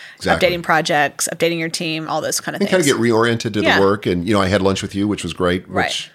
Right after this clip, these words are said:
Speaker 1: you know, I found out how the business is doing and all that.
Speaker 2: Yeah.
Speaker 1: But I need that.
Speaker 2: Yeah.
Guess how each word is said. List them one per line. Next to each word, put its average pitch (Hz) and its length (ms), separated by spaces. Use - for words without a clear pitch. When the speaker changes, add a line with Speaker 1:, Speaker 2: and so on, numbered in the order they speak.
Speaker 1:
you 98 80
know, 92 80
I 85 60
found 87 240
out 87 160
how 90 80
the 92 80
business 90 320
is 85 100
doing 90 180
and 92 100
all 87 100
that. 90 200
Speaker 2:
Yeah. - 120
Speaker 1:
But 131 80
I 156 40
need 220 160
that. - 260
Speaker 2:
Yeah. 151 160